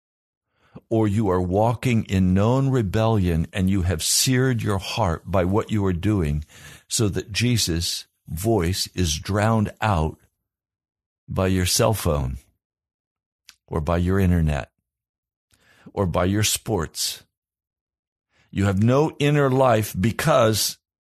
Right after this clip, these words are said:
it's closed. There is a hopeless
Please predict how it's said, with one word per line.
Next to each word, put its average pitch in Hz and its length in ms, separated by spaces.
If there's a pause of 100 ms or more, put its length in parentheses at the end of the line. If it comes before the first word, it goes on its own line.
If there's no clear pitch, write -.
(220)
it's 127 240
closed. 131 1000 (1800)
There 117 220
is 113 160
a 107 200 (140)
hopeless 175 920